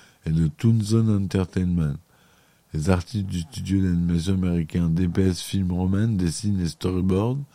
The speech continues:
conçoivent les nouveaux personnages, décors, accessoires et l'agencement de l'arrière-plan. Le studio produit alors des animatiques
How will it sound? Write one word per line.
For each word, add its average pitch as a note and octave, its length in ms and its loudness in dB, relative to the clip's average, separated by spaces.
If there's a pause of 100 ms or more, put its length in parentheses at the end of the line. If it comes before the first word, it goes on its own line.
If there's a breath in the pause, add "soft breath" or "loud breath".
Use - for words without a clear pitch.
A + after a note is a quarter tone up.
(600 loud breath)
conçoivent G2 460 2
les F#2+ 100 6
nouveaux F#2 240 4
personnages, F2+ 720 0
décors, F#2+ 500 0
accessoires G2 720 -2 (760 soft breath)
et F2 40 -2
l'agencement F#2 680 2
de G2+ 120 0
l'arrière-plan. F2 800 -2 (680 soft breath)
Le E2 100 -2
studio G2+ 380 0
produit F#2+ 420 -2
alors F#2 260 0
des F2+ 240 0
animatiques F#2 560 0